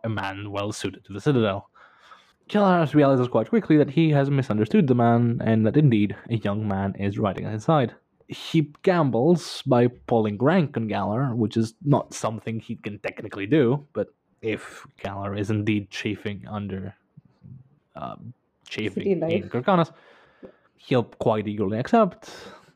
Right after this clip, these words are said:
Speaker 1: and he does, and the two of them ride into the gates. Prior to their arrival within the manor, Kelaris lets Galar know why he's here. Lord Anamander has commissioned a Husk blade.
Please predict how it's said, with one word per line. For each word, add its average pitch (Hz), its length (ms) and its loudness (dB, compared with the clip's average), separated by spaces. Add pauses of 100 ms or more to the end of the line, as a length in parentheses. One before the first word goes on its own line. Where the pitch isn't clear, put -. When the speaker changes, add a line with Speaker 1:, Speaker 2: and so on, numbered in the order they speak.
(100)
Speaker 1:
and 117 100 -8
he 135 60 -16
does, 120 260 0 (280)
and 170 240 4
the 156 60 4
two 131 340 4
of 123 80 4
them 117 160 4
ride 104 300 0
into 104 240 2
the 131 60 0
gates. - 520 -4 (340)
Prior 104 280 -4
to - 160 -12
their 98 140 -2
arrival 101 320 -2
within 104 200 -2
the 117 40 0
manor, 147 520 2 (440)
Kelaris 113 440 0
lets 107 160 -2
Galar 98 260 -6
know 147 320 4
why 117 320 -2
he's - 240 -6
here. 123 340 0 (680)
Lord 101 220 -4
Anamander 147 560 2
has 123 120 -8
commissioned 98 400 -4
a 101 40 0
Husk - 360 -10
blade. 117 360 2